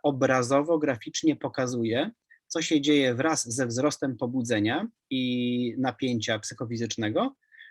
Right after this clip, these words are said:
e, i pokazuje też, przez co przechodzimy, kiedy z tego napięcia i pobudzenia wychodzimy. Na samym dole, można powiedzieć, trzy piętra tego narzędzia, tej krzywej poliwagalnej,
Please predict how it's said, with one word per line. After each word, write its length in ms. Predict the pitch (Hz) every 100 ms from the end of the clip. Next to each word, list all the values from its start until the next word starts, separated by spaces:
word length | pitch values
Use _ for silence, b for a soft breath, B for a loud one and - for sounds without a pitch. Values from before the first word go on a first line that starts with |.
| _
e, 640 | 135 135 131 135 131 135 131 _ _ _ _ _ _ _ _ _ _ -
i 340 | 208 240 240 -
pokazuje 520 | 185 180 165 190 175
też, 260 | 175 170
przez 460 | - - 190 185 -
co 180 | - 139
przechodzimy, 840 | - 165 156 135 135 135 180 233 _ _ -
kiedy 380 | 165 165 165 165
z 100 | -
tego 200 | 156 151
napięcia 420 | 139 - 160 156
i 60 | 139
pobudzenia 460 | 135 131 131 127
wychodzimy. 520 | 123 110 117 104 82 76 _ _ _ _
Na 120 | 185
samym 380 | 202 226 202 175
dole, 380 | 160 165 160 160 160 -
można 280 | 131 127
powiedzieć, 320 | 127 123 110 107
trzy 220 | - 170
piętra 300 | 170 156 143
tego 300 | - 147 139
narzędzia, 400 | 135 135 131 123
tej 120 | 123
krzywej 260 | - 131 123
poliwagalnej, 840 | 123 120 120 123 117 117 104